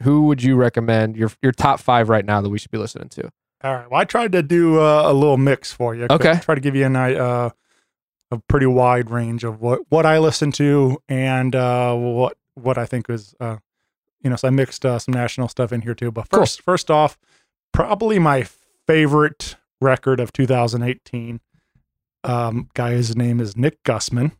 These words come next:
Speaker 1: Okay.
Speaker 2: He's a Saint Louis native singer-songwriter. He's got a record called Dear Hard Times that came out last year. And just, uh, phenomenal. He's, uh,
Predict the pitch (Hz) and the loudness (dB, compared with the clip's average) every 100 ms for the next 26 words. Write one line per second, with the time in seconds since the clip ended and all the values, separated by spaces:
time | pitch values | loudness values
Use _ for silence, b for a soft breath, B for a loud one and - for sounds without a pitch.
0 | - 131 131 127 110 110 - 117 120 123 | -2 2 2 0 -6 -8 -6 -4 -2 0
1 | 127 - 131 123 123 123 107 _ _ _ | 0 0 0 0 0 -2 -4 _ _ _
2 | _ - 160 180 - 160 151 147 143 135 | _ -4 0 0 2 2 4 4 4 4
3 | 143 135 120 147 131 139 - 127 139 127 | 4 2 2 0 2 0 0 -2 0 0
4 | 110 127 143 - 131 131 - 123 117 110 | 0 0 0 2 2 2 -4 -6 -6 -6
5 | 113 - 123 117 117 120 117 - 123 120 | -8 -6 -4 -4 -4 -4 -6 -4 -2 0
6 | 117 - _ _ _ _ - 147 143 139 | 0 -4 _ _ _ _ -6 -2 0 0
7 | 135 131 127 110 127 170 - - 160 147 | 0 0 -2 -2 0 0 -2 -2 2 4
8 | 139 127 - 143 131 120 113 110 120 123 | 4 2 2 2 2 0 -2 -2 -2 0
9 | 123 127 120 139 123 | 0 -2 -2 0 0